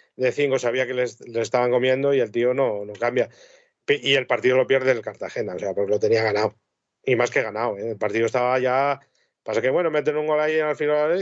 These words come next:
y después el Cartagena, pues, un poco lo que hicimos nosotros el otro día contra el Racing.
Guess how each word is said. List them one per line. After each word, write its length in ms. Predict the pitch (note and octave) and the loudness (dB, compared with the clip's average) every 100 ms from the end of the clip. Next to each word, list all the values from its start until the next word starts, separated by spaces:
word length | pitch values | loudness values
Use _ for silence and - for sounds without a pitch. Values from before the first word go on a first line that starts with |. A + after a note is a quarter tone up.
| - | -4
y 60 | C#3 | -2
después 380 | B2+ D#3 D#3 | -2 0 0
el 180 | E3 D#3 | 0 0
Cartagena, 540 | D3+ D3+ E3 F#3 G3 F#3+ | -2 0 0 0 -2 -2
pues, 240 | F3 D#3+ _ _ _ _ _ _ - | -4 -4 _ _ _ _ _ _ -4
un 140 | E3+ | 0
poco 200 | G3 E3+ | 0 0
lo 80 | C#3+ | -2
que 80 | B2 | -4
hicimos 200 | C3 A#2+ | -6 -6
nosotros 380 | A2+ A2 G#2+ - | -6 -6 -8 -2
el 180 | A#2+ A#2 | 0 2
otro 180 | A2 A2 | 4 4
día 140 | A2 | 4
contra 180 | G#2+ G2+ | 2 -2
el 60 | G2+ | -2
Racing. 280 | C3 - | -2 -2